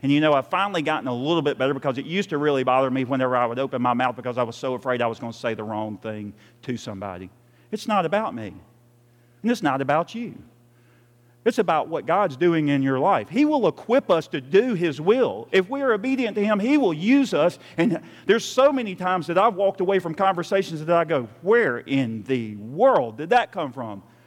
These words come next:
Because it wasn't me. I don't have any capacity to say some of the things that come out of my mouth. It's the Lord speaking through me so many times. So if that's a fear of yours, do not let that hold you back. Youth.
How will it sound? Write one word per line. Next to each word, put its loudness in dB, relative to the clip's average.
Because 2
it 0
wasn't 2
me. -4
I 4
don't 2
have 4
any -6
capacity 0
to -4
say 0
some -4
of 0
the -2
things 2
that -8
come 0
out 0
of -6
my -2
mouth. -6
It's 0
the 0
Lord 2
speaking -2
through 4
me -4
so 2
many 0
times. 0
So 2
if -2
that's 2
a 2
fear 0
of -4
yours, -2
do 4
not 0
let 2
that 0
hold 0
you -6
back. -2
Youth. 0